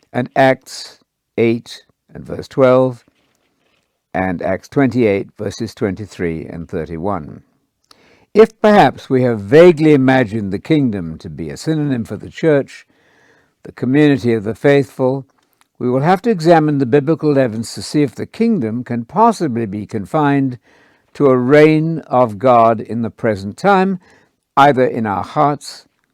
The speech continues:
or in the body of believers as a whole. If we have been talking about heaven as the goal of the Christian, we will have to begin to speak instead, as Jesus always did,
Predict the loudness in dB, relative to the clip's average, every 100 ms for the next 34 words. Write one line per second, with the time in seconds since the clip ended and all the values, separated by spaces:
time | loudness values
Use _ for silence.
0 | _ _ -6 -4 -4 -4 0 2 2 -2
1 | -4 -6 -6 -4 -6 -8 -10 -12 -12 -6
2 | -4 -4 -6 -16 _ _ _ _ _ _
3 | _ _ _ -8 -4 0 0 4 4 4
4 | 4 2 2 -4 -2 -4 -4 -8 _ _
5 | 2 2 2 -8 -14 -16 -18 _ _ _
6 | _ _ _ _ -4 -4 -6 -10 -2 2
7 | 2 2 -4 -8 -4 -4 -4 -4 -4 -6
8 | _ _ _ _ -6 -4 0 -2 -2 -4
9 | -2 2 2 0 -6 -2 -2 0 -4 -6
10 | 0 2 2 -4 -16 _ _ _ _ _
11 | _ _ -2 -2 -4 0 0 -2 -6 -6
12 | -4 -6 -8 -2 0 0 -4